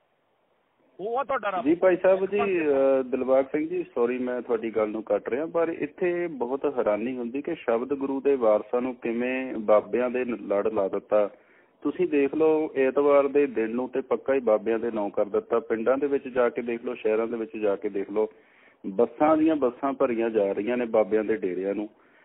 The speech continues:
Speaker 2: ਕੋਈ ਪੁੱਤ ਲੱਭਦਾ, ਕੋਈ ਦੁੱਧ ਲੱਭਦਾ, ਕੋਈ ਉੱਥੋਂ ਹੋਰ ਦਾਤਾਂ ਲੱਭਦਾ, ਕੋਈ ਬਾਹਰ ਦੇ ਵੀਜ਼ੇ ਲੱਭਦਾ। ਮੈਂ ਇੱਥੋਂ ਤੱਕ ਵੀ ਦੇਖਿਆ ਭਾਈ ਦਿਲਬਾਗ ਸਿੰਘ ਜੀ, ਪੰਜਾਬ ਦੇ ਵਿੱਚ ਵਿਚਰ ਕੇ, ਕਿ ਕਿਸੇ ਬਾਬੇ ਦੇ ਡੇਰੇ ਦੇ ਵਿੱਚ ਜਾ ਕੇ ਦੇਖ ਲਓ, ਉੱਥੇ ਜਹਾਜ਼ਾਂ ਦਾ ਕੋਈ ਅੰਤ ਨਹੀਂ।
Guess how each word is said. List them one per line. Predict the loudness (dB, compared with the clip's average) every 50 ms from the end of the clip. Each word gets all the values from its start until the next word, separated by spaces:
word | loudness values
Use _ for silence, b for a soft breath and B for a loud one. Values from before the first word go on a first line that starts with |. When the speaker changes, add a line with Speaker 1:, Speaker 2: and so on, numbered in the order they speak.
| b b b
Speaker 2:
ਕੋਈ | b 2 2
ਪੁੱਤ | 4 4 4 4 4 4 4
ਲੱਭਦਾ, | 4 4 4 4 4 4 4 4
ਕੋਈ | 4 2 0
ਦੁੱਧ | 2 2 0 0 2
ਲੱਭਦਾ, | 4 4 4 4 2 2 4 4 2 2
ਕੋਈ | 2 -2 -2 -2
ਉੱਥੋਂ | -2 -4 -4 -4 -2 -2 0
ਹੋਰ | 0 0 0 0 0
ਦਾਤਾਂ | 0 0 0 0 0 0 0 2
ਲੱਭਦਾ, | 2 2 2 2 2 2 2
ਕੋਈ | 2 0 -2
ਬਾਹਰ | 2 4 6 6 4 4
ਦੇ | 2 -2
ਵੀਜ਼ੇ | -2 0 -2 -2 0 0 2
ਲੱਭਦਾ। | 2 2 2 2 2 2 2 2
ਮੈਂ | 2 0 0 0 0 0
ਇੱਥੋਂ | -2 -6 -8 -8 -6
ਤੱਕ | -4 -4 -4 -4 -2
ਵੀ | -2 -2 -2
ਦੇਖਿਆ | -2 -2 -4 -4 -2 0 0 2 2 0
ਭਾਈ | 0 0 0 0
ਦਿਲਬਾਗ | 0 -2 -4 -4 -2 -2 -4
ਸਿੰਘ | -4 -6 -6 -8 -6
ਜੀ, | -6 -8
ਪੰਜਾਬ | -8 -8 -4 -2 -2 0 0 -2
ਦੇ | -2 -4
ਵਿੱਚ | -6 -6 -8 -8
ਵਿਚਰ | -8 -10 -10 -8 -6 -6 -6 -6
ਕੇ, | -6 -8 -8 -8 -10 -12 b b b b b b b b b b b
ਕਿ | -2 -2 -2
ਕਿਸੇ | -2 -2 -2 -2 -2 0 0 0
ਬਾਬੇ | 4 6 6 6 6 4 4 4
ਦੇ | 4 2
ਡੇਰੇ | 2 2 2 2 2 0
ਦੇ | 0
ਵਿੱਚ | -2 -4 -6 -6
ਜਾ | -2 2 2 2 2
ਕੇ | 2 0
ਦੇਖ | -2 -2 -2 -2 -2
ਲਓ, | -2 -4
ਉੱਥੇ | -4 -2 -4 -2
ਜਹਾਜ਼ਾਂ | 0 0 0 2 2 0 0 0 -2 0
ਦਾ | 0 0
ਕੋਈ | 2 2 0 0
ਅੰਤ | 0 -2 -2 -6 -8
ਨਹੀਂ। | -8 -10